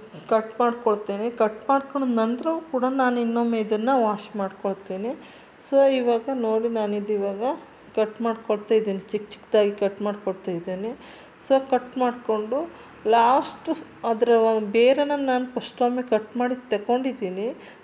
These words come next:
ತೆಗೆದು ನಾನು wash ಮಾಡ್ಕೊಂಡಿರೋದು. ಇವಾಗ ಅದರ ವಾಪಸ್, ಇವಾಗ ಅದರ ತಲೆ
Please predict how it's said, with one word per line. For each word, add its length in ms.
ತೆಗೆದು 340
ನಾನು 200
wash 280
ಮಾಡ್ಕೊಂಡಿರೋದು. 840
ಇವಾಗ 300
ಅದರ 200
ವಾಪಸ್, 360
ಇವಾಗ 280
ಅದರ 160
ತಲೆ 220